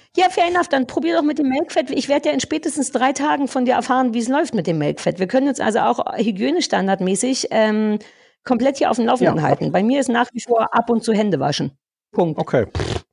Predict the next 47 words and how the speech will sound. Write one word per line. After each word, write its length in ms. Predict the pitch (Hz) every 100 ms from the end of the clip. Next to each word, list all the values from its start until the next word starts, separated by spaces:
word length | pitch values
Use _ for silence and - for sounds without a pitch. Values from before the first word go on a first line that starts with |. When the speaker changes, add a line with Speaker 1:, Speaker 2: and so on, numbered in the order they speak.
| _ -
Speaker 2:
na 200 | 110 107
gut. 220 | 95 95
Speaker 1:
Mehr 80 | 254
mach 140 | 254 -
ich 140 | 247
nicht, 220 | 226 -
um 120 | 156
Deutschland 420 | 156 151 - 160 -
zu 80 |
sichern. 340 | 147 156 - 135
Speaker 2:
Ja, 180 | 127 131
ja. 60 | - -
Speaker 1:
Das 140 | 214
sag 140 | 196 202
ich 60 |
Speaker 2:
Okay, 100 | -
Speaker 1:
dir, 40 | 165
wie 40 |
es 60 | 165
ist. 60 | -
Speaker 2:
okay. 160 | 135 110
Speaker 1:
Irgendwo 200 | 269 277
muss 140 | 254
auch 80 | 233
mal 120 | 220
Schluss 200 | 214 202
sein. 180 | 175 156
Spätestens 440 | - 226 247 220 -
bei 100 | 196
jeden 320 | 151 165 196
Tag 240 | 180 151
Haare 240 | 165 180 151
waschen. 240 | 160 -
Ich 100 | 156
meine, 220 | 151 156 147
ich 280 | - -
bitte 260 | - 139 175
dich. 340 | 165 196 - -
Speaker 2:
Ja, 160 | 101 110
du 140 | 107
hast 160 | 104 147
doch, 120 | 117
du 220 | - 110
hast 120 | 113 113
doch 120 | -
Trockenshampoo 760 | - 160 139 - 87 - 92
auch. 280 | 57 65 -